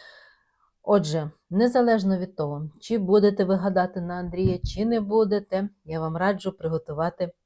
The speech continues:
ось такі варенички з маком. А якщо вже будете гадати, то незалежно від того, що вам попадеться, вам, вашій сім'ї, вашим близьким,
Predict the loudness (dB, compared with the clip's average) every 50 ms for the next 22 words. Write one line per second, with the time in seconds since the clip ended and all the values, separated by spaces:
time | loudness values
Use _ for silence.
0 | _ _ _ -8 -8 -8 -8 -12 -12 -6 -6 -4 -2 -2 -2 -2 -2 -4 -6 -8
1 | -12 -12 -8 -4 -4 -4 -4 -4 -6 -10 -10 -10 _ _ -20 -20 -20 -20 -20 _
2 | _ -2 -2 -2 -2 -2 -2 -2 -2 -2 -4 -4 -4 -6 -6 -4 -4 -4 -2 -2
3 | -2 2 2 0 0 0 -6 -8 -8 -12 _ _ _ _ _ _ -2 0 0 0
4 | 2 2 2 4 4 4 2 2 0 -2 -2 -4 -6 -4 _ 4 4 4 2 0
5 | -2 -4 -2 -2 -4 -6 -8 -8 -6 -6 0 2 2 0 0 -4 -6 -8 -8 -8
6 | -8 _ _ -20 -20 -20 -20 -20 -20 _ _ _ _ _ _ _ -20 -20 _ _
7 | -2 0 2 2 2 0 -2 -4 -6 -10 _ _ _ _ -6 -2 -2 -2 -2 -4
8 | -10 -10 -8 -4 -4 -2 -2 -2 -2 -4 -4 -4 -4 -6 -6 -4 -4 -4 -4 -4
9 | -6 -8 -6 -6 -8 -8 -8 -10 -6 -2 0 2 2 2 -2 -4